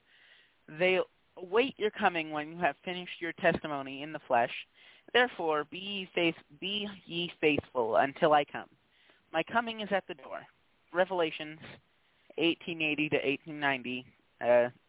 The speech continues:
compilation maybe? Compiled by Kraut, uh, T P twelve to thirteen. And one of the following verses in the same revelation makes it very clear who holds the keys. "And while my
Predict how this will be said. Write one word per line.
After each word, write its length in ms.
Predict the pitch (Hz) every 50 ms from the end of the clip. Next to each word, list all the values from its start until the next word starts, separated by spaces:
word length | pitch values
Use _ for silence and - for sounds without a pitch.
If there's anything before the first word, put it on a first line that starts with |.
| _ -
compilation 680 | - 165 160 156 165 160 151 151 160 - - 208 208
maybe? 360 | 208 208 214 208 214 214 214 _ _ _ _ _ _ _ -
Compiled 540 | 143 143 - 151 151 156 170 185 185 196 208 - _ _ _ _ _ _ _ _ _ _ _ _
by 160 | - 165 175 190
Kraut, 420 | - - 170 147 135 135 131 131 _ _ _ _ _ _ _ -
uh, 280 | 117 117 117 110 104 107 - - _ _ _
T 140 | - 185 180
P 320 | - 170 156 151 147 147 151 156 160 _ _ _ _ _ _ _ _ _
twelve 280 | - 151 143 143 143 - - -
to 80 | 147 -
thirteen. 360 | - 135 - - - - 95 - - _ _ _ _ _ _ _ _ _ _ _ _ _ _ -
And 140 | 180 185
one 140 | 196 220 254
of 120 | 403 359 -
the 60 | 190 -
following 420 | - 185 180 175 175 170 170 156 156 156
verses 380 | 165 151 156 156 147 151 147 -
in 160 | 139 135 135
the 60 | 135 -
same 200 | - 202 202 202
revelation 560 | 190 170 151 143 139 131 131 131 - 135 131
makes 200 | 135 135 135 -
it 80 | 139 135 - -
very 280 | 190 208 226 240 226
clear 320 | - - 190 180 170 160 165
who 120 | 170 160 156
holds 220 | 160 165 160 151 - - -
the 60 | -
keys. 320 | - - 117 - - - - - - - - _ _ _ _ _ _ _ _ _ _ _ _ _ _ _ _ _ _ _ _
"And 140 | - 160 175 180
while 220 | 226 269 381 403
my 160 | 359 320 262